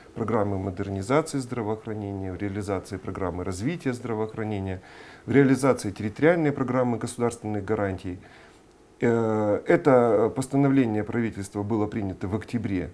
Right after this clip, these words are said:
месяце, ну, в середине октября этого года, но это уже на сегодняшний день позволило, э, м, за счет упрощения этой процедуры активизировать работу по закупке необходимого оборудования.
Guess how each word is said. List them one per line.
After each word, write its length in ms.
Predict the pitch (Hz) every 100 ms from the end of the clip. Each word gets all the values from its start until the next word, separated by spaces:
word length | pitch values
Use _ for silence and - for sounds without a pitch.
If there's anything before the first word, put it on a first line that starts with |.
| -
месяце, 500 | 107 101 - - 90 - -
ну, 120 | 110
в 40 |
середине 460 | - 113 110 107 98
октября 420 | 90 104 92 101
этого 320 | 95 104 101
года, 400 | 113 165 156 147 143 - -
но 100 | 123
это 320 | 143 156 143 113
уже 480 | 127 123 170 220
на 160 | 214 113
сегодняшний 680 | - 120 113 98 104 113 113
день 280 | 117 180 160
позволило, 760 | 113 107 135 139 110 104 92 - - - - - -
э, 340 | 110 107 101 - -
м, 340 | 107 110 98
за 120 | 101 135
счет 200 | 143 135
упрощения 600 | - 143 139 - 131 107
этой 200 | 101 110
процедуры 580 | - 110 - 120 175 151
активизировать 880 | - - 139 135 127 143 117 101 101
работу 560 | 113 117 196 214 92 82
по 280 | 139 175 -
закупке 500 | 92 113 170 160 117
необходимого 680 | 104 101 - 110 135 127 120
оборудования. 720 | 117 123 107 92 82 82 82